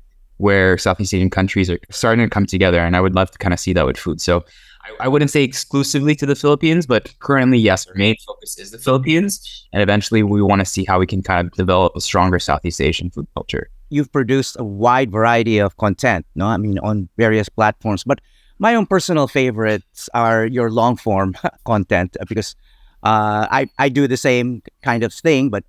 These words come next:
Speaker 2: you know, on television. And in particular, you really, you do deep dives on what seem to be, like, common food items or common aspects of our culture that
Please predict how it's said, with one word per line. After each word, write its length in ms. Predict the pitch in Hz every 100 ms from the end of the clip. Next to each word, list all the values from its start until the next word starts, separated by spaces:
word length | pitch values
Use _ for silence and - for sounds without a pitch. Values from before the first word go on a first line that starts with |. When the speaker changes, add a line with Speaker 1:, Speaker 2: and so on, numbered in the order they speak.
| -
Speaker 2:
you 100 | 120
know, 100 | 101
on 80 | 98
television. 760 | 117 120 117 104 117 110 107 -
And 160 | 170
in 100 | 214
particular, 340 | 214 214 233 214
you 140 | 180
really, 280 | 196 262 240 -
you 120 | 175
do 180 | 208 196
deep 260 | 180 214 -
dives 440 | 135 139 202 170
on 480 | 160 165 170 165 147
what 220 | 139 190
seem 420 | - - 214 214 196
to 120 | 190
be, 420 | 147 170 160 160
like, 180 | 143 131 _
common 800 | - 160 170 170 170 170 170 170 _ -
food 420 | - 165 175 156
items 760 | 143 165 160 160 160 160 135 -
or 400 | 139 139 131 127 123
common 280 | 156 160 -
aspects 460 | 127 - - 135
of 120 | 135 123
our 180 | 117
culture 800 | 113 - 131 - - 135 131 127 127
that 380 | 110 123 117